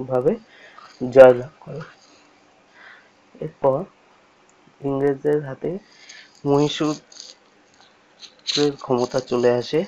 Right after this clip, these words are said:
তো তারপরে যে প্রধান শক্তি, আহ, ভারতবর্ষে ছিল সেটি হলো মারাঠা। তো তৃতীয়, দ্বিতীয় বাজিরাওয়ের সাথে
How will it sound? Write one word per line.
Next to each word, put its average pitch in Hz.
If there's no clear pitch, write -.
তো 120
তারপরে 127
যে 131
প্রধান 139
শক্তি, 135
আহ, 113
ভারতবর্ষে 120
ছিল 131
সেটি 127
হলো 127
মারাঠা। 123
তো 123
তৃতীয়, 160
দ্বিতীয় 135
বাজিরাওয়ের 135
সাথে 147